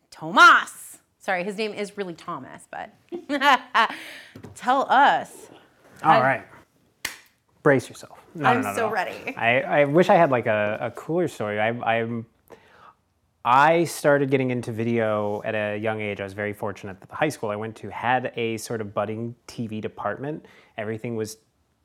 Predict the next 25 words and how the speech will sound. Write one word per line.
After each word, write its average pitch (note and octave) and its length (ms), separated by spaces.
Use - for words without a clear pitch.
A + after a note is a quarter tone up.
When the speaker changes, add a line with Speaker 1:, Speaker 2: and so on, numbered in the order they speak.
Speaker 2:
tape A2 280
decks G#2+ 440
and G#2 540
studio C#3+ 340
cameras, A2+ 320
more E3 160
like, C#3+ 380
uh, G#2+ 680
like, G2 260
like G#2 200
a - 20
news G2 300
broadcast, - 640
basically. - 400
So - 140
everything G#2+ 300
was G#2+ 140
live. F#2+ 360
Uh, G2+ 520
we A2 180
would G#2 220
shoot G#2 640
sporting G#2 380
events F#2 640
and, - 360